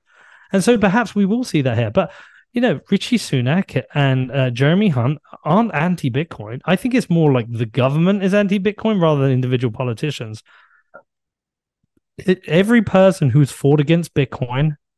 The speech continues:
has, has lost. Every single person. You cannot beat it.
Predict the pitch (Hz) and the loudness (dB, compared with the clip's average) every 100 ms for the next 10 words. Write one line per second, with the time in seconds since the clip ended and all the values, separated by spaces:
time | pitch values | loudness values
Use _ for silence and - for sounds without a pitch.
0 | _ - 101 - _ _ _ - 110 120 | _ -4 -4 -4 _ _ _ -4 -2 -2
1 | 98 - - _ _ _ _ _ _ 180 | -4 -10 -20 _ _ _ _ _ _ -6
2 | 214 185 190 160 - 131 - 101 _ 160 | -4 -2 0 -2 -4 -8 -10 -20 _ -10
3 | - 180 202 170 143 151 143 107 104 | -4 0 0 0 0 0 -2 -8 -10